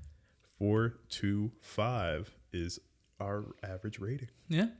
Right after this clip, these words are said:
Speaker 2: no, this is great. Wow.
Speaker 1: And
Speaker 2: Welcome to the Average Podcast.
Speaker 1: Welcome. <laughs> Average
Speaker 2: Oh.
Speaker 1: Blacks, I'm your host.
Speaker 2: So,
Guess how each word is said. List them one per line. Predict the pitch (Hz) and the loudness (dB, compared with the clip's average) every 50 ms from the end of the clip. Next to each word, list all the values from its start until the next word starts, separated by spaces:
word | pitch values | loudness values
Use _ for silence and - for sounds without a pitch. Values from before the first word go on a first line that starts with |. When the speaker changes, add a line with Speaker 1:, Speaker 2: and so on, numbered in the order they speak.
| - - | -6 -4
Speaker 2:
no, | 196 220 | -2 -2
this | 240 240 | -2 -2
is | 262 233 | -4 -4
great. | 185 - 220 285 190 - - - _ - - - - - _ _ _ _ _ _ - | -2 -2 -2 -2 -2 -6 -10 -20 _ -20 -20 -20 -20 -20 _ _ _ _ _ _ -2
Wow. | 90 | 2
Speaker 1:
And | 95 92 92 92 90 87 87 90 90 | 4 4 6 4 4 2 2 4 4
Speaker 2:
Welcome | 175 175 - 190 180 | 4 6 8 10 10
to | 180 175 | 12 12
the | 165 160 | 12 12
Average | 151 147 151 151 143 - | 12 10 10 8 6 6
Podcast. | - 151 147 147 - - 170 165 165 160 - - - - | 6 6 6 4 4 4 2 2 2 0 -4 -8 -8 -6
Speaker 1:
Welcome. | 110 104 - - - - - - | -6 -6 -6 -6 -8 -8 -6 -4
<laughs> | - - - - - - - - - - - - - - - - - - - - - - - - - - - _ _ - - - - - - - - - - - - - - - | -4 -2 -2 -2 -4 0 2 6 8 8 8 8 6 2 0 0 -2 -6 -8 -12 -18 -20 -18 -18 -18 -20 -20 _ _ -20 -20 -20 -20 -20 -20 -20 -20 -20 -14 -12 -6 -2 2 6
Average | 101 104 110 110 107 - | 8 10 10 10 8 8
Speaker 2:
Oh. | 370 | 10
Speaker 1:
Blacks, | 113 110 110 117 127 135 - - | 10 12 12 12 10 8 8 8
I'm | 113 110 113 | 8 8 8
your | 110 104 | 8 6
host. | 101 117 113 120 127 - - - - - - - - - | 6 6 6 6 6 4 2 0 0 -2 -2 -2 -2 0
Speaker 2:
So, | - - 202 185 175 - | 4 6 8 8 8 6